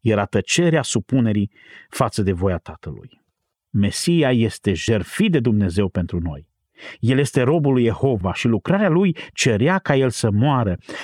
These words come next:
să fie pedepsit pentru binele nostru, să fie lovit pentru vindecarea noastră, să fie zdrobit pentru fărădălegile noastre, să fie străpuns pentru nelegiuirile noastre.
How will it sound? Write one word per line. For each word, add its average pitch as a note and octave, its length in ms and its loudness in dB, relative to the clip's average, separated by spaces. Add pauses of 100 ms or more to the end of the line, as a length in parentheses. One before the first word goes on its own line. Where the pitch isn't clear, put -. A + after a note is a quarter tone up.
să - 200 0
fie A3 300 0
pedepsit E3 600 0
pentru C#3 320 0
binele D#3 440 2
nostru, A#2+ 460 0 (180)
să - 220 0
fie C4 220 -2
lovit F#3 380 2
pentru D3+ 340 0
vindecarea C3 680 0
noastră, A#2+ 520 0 (240)
să - 200 -2
fie B3+ 240 0
zdrobit C3 560 0
pentru C#3+ 340 0
fărădălegile B2+ 680 0
noastre, B2 460 0 (200)
să - 240 0
fie G#3+ 300 0
străpuns F3+ 640 0
pentru D#3 460 0
nelegiuirile B2+ 800 2
noastre. F#2+ 520 -2